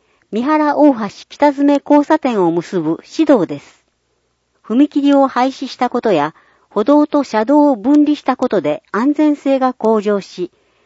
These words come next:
交通混雑の緩和も期待されます。問い合わせ先、都市開発課、電話、零八四八六七六一一六。九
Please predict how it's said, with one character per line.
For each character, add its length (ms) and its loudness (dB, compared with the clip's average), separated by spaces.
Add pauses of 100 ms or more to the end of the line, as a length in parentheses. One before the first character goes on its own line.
(100)
交 240 4
通 280 0
混 260 4
雑 240 -2
の 160 0
緩 300 -6
和 100 0
も 220 -2
期 160 -20
待 180 -2
さ 140 -6
れ 100 -2
ま 140 -8
す。 240 -20 (1000)
問 220 2
い 60 2
合 60 4
わ 100 0
せ 100 -10
先、 480 -8 (420)
都 100 -10
市 180 -6
開 260 0
発 300 -14
課、 240 -6 (420)
電 320 -4
話、 220 -2 (360)
零 220 0
八 380 -6
四 240 -2
八 440 -12 (300)
六 380 -4
七 380 -6 (320)
六 360 -4
一 400 -6
一 300 -10
六。 320 -6
九 60 -20